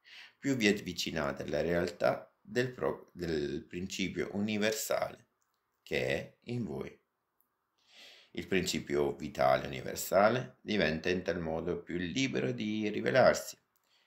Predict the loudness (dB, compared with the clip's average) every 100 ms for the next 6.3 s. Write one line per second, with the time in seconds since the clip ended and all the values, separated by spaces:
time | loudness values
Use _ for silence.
0 | _ -10 -8 -6 -2 -2 -4 -8 _ -6
1 | 0 2 2 0 0 2 0 0 0 2
2 | 2 0 -2 -8 -12 -6 0 2 0 -4
3 | -14 -12 -8 -6 -4 -4 -6 -12 -16 _
4 | _ -6 -4 -2 -2 -2 -4 -4 -2 -2
5 | -2 -4 -2 -2 -4 -8 -6 -4 -2 -4
6 | -8 -10 -16